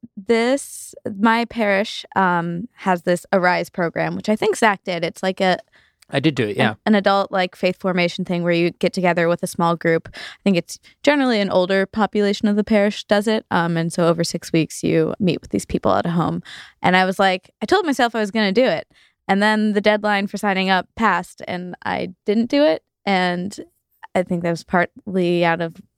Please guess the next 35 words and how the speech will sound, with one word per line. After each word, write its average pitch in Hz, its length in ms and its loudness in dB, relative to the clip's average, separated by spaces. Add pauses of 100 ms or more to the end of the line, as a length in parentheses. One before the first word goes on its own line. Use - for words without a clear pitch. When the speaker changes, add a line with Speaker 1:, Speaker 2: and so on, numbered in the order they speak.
(200)
Speaker 1:
you 214 100 0
know, 156 160 -2 (360)
laziness, 175 580 2
but 175 160 -4
also, 170 420 2
like, 165 320 0 (400)
being 175 200 2
afraid 170 440 0
of 160 160 -2
what 165 140 0
it 165 40 2
would 160 180 0
be 160 140 -2
like 165 280 0
to 185 100 -4 (120)
have 160 360 0
these 160 180 -2
kind 165 220 -4
of 160 80 -6
spiritual 160 560 0
conversations 165 840 -2
with 165 140 -8
a 156 40 -4
different 160 320 -4
generation. 165 720 0 (540)
Um, 160 560 2
and 196 100 0
then 190 140 4
I, 185 140 2
like, 180 160 0
find 185 240 0
myself 180 580 0
in 180 400 -4
October, 165 760 0 (520)
like, 160 340 -4